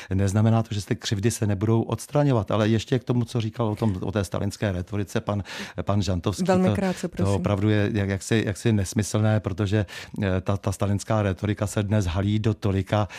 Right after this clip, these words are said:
Speaker 1: eh, do toho ptidepe vlastně tolika, eh, jakoby toho, těch
Speaker 2: Tak
Speaker 1: lidskoprávních slov, která už dnes představují
Speaker 2: Je to
Speaker 1: klišé.
Speaker 2: názor Michala
Speaker 1: Eh, čas-,
Speaker 2: Žantovského.
Speaker 1: jasně, často
Speaker 2: Tak.
Speaker 1: vlastně pravda. A
Speaker 2: A
Speaker 1: láska zastírá, eh, lež a nenávist a, a, nebo třeba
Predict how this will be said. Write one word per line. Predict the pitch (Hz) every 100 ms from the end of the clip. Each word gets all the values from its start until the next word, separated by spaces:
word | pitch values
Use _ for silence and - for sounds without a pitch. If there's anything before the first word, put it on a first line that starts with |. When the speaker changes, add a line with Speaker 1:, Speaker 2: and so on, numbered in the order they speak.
| - -
Speaker 1:
eh, | 90 90 92 117 113 117
do | 107 98
toho | 107
ptidepe | 101 - 113 117 117 113 107
vlastně | 107 - 107
tolika, | - 98 98 - 107 - -
eh, | 95 98 107 107
jakoby | 117 98 107 107
toho, | 101 104 107
těch | 107
Speaker 2:
Tak | 113
Speaker 1:
lidskoprávních | 104 - 107 98 101 101 110
slov, | - - 98 107
která | - 113 107
už | 90
dnes | 101
představují | - 107 - 113 117
Speaker 2:
Je | 208
to | 139
Speaker 1:
klišé. | 202
Speaker 2:
názor | 202 - 208
Michala | 208 190 202 196
Speaker 1:
Eh, | 196
čas-, |
Speaker 2:
Žantovského. | 196 185 196 113 175 175 135
Speaker 1:
jasně, | 107 - 120
často | 110 110 98
Speaker 2:
Tak. | 113
Speaker 1:
vlastně | 110 - 110
pravda. | - 98 101 107 - - -
A | 98
Speaker 2:
A | 208
Speaker 1:
láska | 98 107 - 117 113
zastírá, | 107 98 - - 113 107 107 107 101 107 110 104
eh, |
lež | 95 95 -
a | 107
nenávist | 98 95 104 107 -
a, | 107 - - -
a, | 95 92 104 107 113 110
nebo | 98 95
třeba | 95 98 101